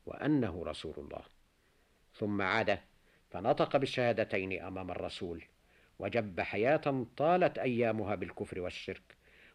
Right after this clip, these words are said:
وأغلق بابها ليبدأ طريقا جديدا كله الإيمان، وعاش ليروي عنه أبناؤه والكثيرون الكثيرون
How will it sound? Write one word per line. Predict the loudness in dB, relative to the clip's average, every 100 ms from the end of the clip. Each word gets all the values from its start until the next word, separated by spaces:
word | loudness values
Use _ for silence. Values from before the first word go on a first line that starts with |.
| -4
وأغلق | 2 4 4 2 -2 -2
بابها | 4 4 6 4 4
ليبدأ | 4 2 0 -2 -2
طريقا | -2 -2 -2 -4
جديدا | -4 -4 -2 -2 -4 -6 -4
كله | -4 -2 -4
الإيمان، | -6 -8 -6 -4 -6 -10 _ -20 -20 _
وعاش | -4 2 4 2 0 -4 _ _ _ _ _ -10
ليروي | 0 4 4 6 6
عنه | 6 4 2 -2
أبناؤه | -2 0 0 -2
والكثيرون | -2 -4 -4 -6 -4 -6 -2 0 2
الكثيرون | 0 -2 -6 -4 -4 -4 -2 -4